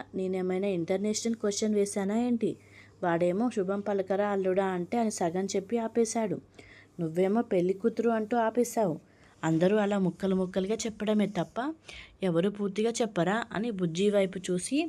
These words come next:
తనెందుకో కొద్దిగా ఇబ్బంది ఫీల్ అవుతుందని తెలిసి, "ఏమైంది శ్వేత గారు అలా ఉన్నారు? కొంపదీసి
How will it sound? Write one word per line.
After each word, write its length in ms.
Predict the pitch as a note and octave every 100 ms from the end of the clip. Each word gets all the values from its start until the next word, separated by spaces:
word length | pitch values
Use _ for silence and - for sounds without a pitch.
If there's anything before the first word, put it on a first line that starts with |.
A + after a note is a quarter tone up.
| - - - - -
తనెందుకో 540 | G3+ E3+ F3 F#3+ B3+ A#3+
కొద్దిగా 420 | G#3+ E3 F3 A3
ఇబ్బంది 380 | G3 D#3 F3+ G#3+
ఫీల్ 240 | A#3 A3
అవుతుందని 500 | G#3+ G#3 G#3 G3 F#3
తెలిసి, 380 | F3+ E3+ F3 C4 D4 - - - _
"ఏమైంది 380 | E3 E3+ G#3+ A#3
శ్వేత 300 | - A3+ G#3+
గారు 340 | F#3+ F3 F3 F3
అలా 260 | - E3 F#3+
ఉన్నారు? 440 | A3+ A3 F#3+ F#3 E3+ E3+ - -
కొంపదీసి 640 | - E3 F#3+ F#3+ G3+ -